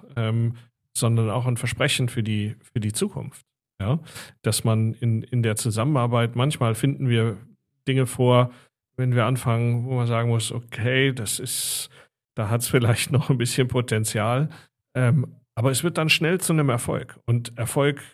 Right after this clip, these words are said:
ähm, befeuert, das motiviert die Leute, ähm, und dann kommt der nächste Schritt und der nächste Schritt und der nächste Schritt. Von daher, ähm, ist, ist der Titel Now Success für mich Zustandsbeschreibung, ähm, und man kann sich feiern,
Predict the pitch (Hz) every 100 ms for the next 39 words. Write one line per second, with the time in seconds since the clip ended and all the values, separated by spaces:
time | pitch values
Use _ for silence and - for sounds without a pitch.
0 | _ 127 107 110 120 - - 123 160 190
1 | 196 196 - - 123 143 120 139 151 185
2 | 165 147 143 139 143 143 - _ _ -
3 | 131 113 120 120 117 - _ - 123 123
4 | 131 127 143 127 120 127 127 104 - 92
5 | - 117 113 120 120 - - 98 - 117
6 | 110 110 110 - - 78 - 101 101 127
7 | 127 123 120 - - _ - 120 113 113
8 | - 117 - 117 - 113 151 151 127 120
9 | 120 127 117 117 - - 196 - 135 123
10 | 117 - - 110 _ - - - 208 170
11 | 160 165 151 117 123 135 151 160 160 -
12 | _ - 117 113 113 - 110 104 - 110
13 | - - - 156 170